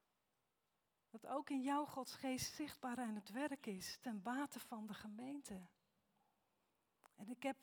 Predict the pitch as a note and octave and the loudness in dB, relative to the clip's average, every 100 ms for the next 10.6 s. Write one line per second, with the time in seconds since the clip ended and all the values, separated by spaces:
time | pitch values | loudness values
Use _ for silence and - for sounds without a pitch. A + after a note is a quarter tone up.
0 | - C4+ C4+ D4 C#4+ C4+ C#4+ C#4 D4 D4+ | -4 0 4 6 6 2 2 2 2 0
1 | C#4+ C4 - D4+ D4+ - - C#4 B3+ C#4+ | 0 -2 -2 -2 -2 -6 -2 -2 -2 -4
2 | - G4 F4 - A#3+ A3 F3 - F3 C#3 | -6 -6 -8 -6 -2 -2 -2 -4 -4 -6
3 | _ _ _ _ _ _ _ _ _ _ | _ _ _ _ _ _ _ _ _ _
4 | _ _ - D4+ D4 D4 C#4 C#4+ C#4 C4 | _ _ -6 -4 -2 -4 -2 -2 -2 -6
5 | - D4+ - - A3 F#3+ F3 - F3 - | -6 -4 -4 -4 -4 -4 -6 -10 -18 -20
6 | _ _ _ _ _ _ _ _ _ _ | _ _ _ _ _ _ _ _ _ _
7 | _ _ - A#3 B3 A3 A3+ G3 F#3 A#3 | _ _ -8 -4 -2 -2 -2 -2 -2 0
8 | B3+ B3 - - - _ _ _ _ _ | 0 -4 -10 -12 -18 _ _ _ _ _
9 | _ _ - A3 A3 A#3 A#3 C4 - B3 | _ _ -6 -2 0 0 -2 -12 -14 -12
10 | G3 F#3 F3+ F#3 F#3 | -8 -6 -6 -10 -16